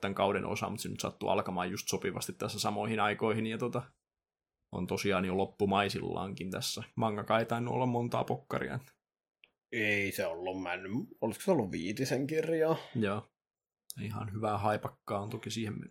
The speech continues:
Speaker 1: nähden sitten mennyt. Ja hirveän hyvin tehty animehan tää on, että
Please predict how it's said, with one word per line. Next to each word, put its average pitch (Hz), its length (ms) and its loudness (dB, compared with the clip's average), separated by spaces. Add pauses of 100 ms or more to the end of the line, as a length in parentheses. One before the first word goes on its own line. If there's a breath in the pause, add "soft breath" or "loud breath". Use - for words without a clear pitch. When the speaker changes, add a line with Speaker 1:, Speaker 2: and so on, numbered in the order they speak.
(100)
Speaker 1:
nähden 120 340 -4
sitten - 280 -6
mennyt. 101 340 -4 (640)
Ja 120 60 0
hirveän 127 360 10
hyvin 131 260 10
tehty 123 400 8
animehan 107 400 4
tää 101 200 6
on, 95 140 2
että 107 220 -6